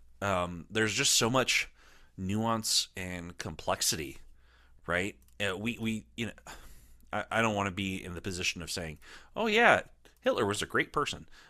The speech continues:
Um, I'm not saying that at all. But I think that there is a situation in which we can say, I bet that there are people who really,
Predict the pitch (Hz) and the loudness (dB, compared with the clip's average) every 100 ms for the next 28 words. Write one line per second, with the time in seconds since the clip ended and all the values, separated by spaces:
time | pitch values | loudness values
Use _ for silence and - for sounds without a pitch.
0 | - 98 95 90 82 82 - - 101 - | -8 -2 0 -2 -4 -12 -18 -6 -4 -2
1 | - 101 90 82 - - - 82 101 71 | -2 -2 -2 -6 -8 -14 -6 0 0 0
2 | - - - - 165 131 - - - - | -8 -20 -20 6 10 10 10 -8 -20 -2
3 | 117 117 131 123 120 113 107 101 - 101 | 0 2 0 0 0 4 4 2 -2 -4
4 | 98 92 90 - - - - - - - | -2 -4 -2 -2 -2 -4 -18 -20 -20 -8
5 | 87 - 131 - 101 107 131 - 98 90 | -2 0 2 2 2 4 4 4 0 -4
6 | 101 95 92 104 95 98 - 92 87 85 | -6 -4 -4 -6 -6 -2 0 0 -2 -4
7 | - - - - - - _ - 143 190 | -14 -20 -20 -20 -20 -20 _ 6 6 8
8 | 185 190 165 160 165 151 - 143 139 170 | 8 8 6 4 8 8 6 -2 2 4
9 | 170 170 - 127 104 113 120 131 131 123 | 4 2 -4 -4 4 6 8 8 6 0